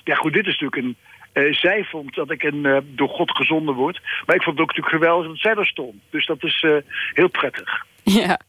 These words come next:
Speaker 2: door God gezonden, gewoon op zo'n mooie doordeweekse dag. Het
Speaker 1: Ja,
Speaker 2: is heerlijk.
Speaker 1: ja. Ik verzon het niet zelf, ze zei het gewoon. Ja.
Speaker 2: <laughs>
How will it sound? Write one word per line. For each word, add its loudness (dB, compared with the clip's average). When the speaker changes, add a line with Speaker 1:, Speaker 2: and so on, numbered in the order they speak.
Speaker 2:
door 2
God 0
gezonden, 2
gewoon 2
op -4
zo'n 4
mooie 4
doordeweekse 2
dag. 0
Het -8
Speaker 1:
Ja, 2
Speaker 2:
is -2
heerlijk. 4
Speaker 1:
ja. -14
Ik -10
verzon 2
het -4
niet 0
zelf, 2
ze -4
zei 0
het -6
gewoon. -2
Ja. 2
Speaker 2:
<laughs> -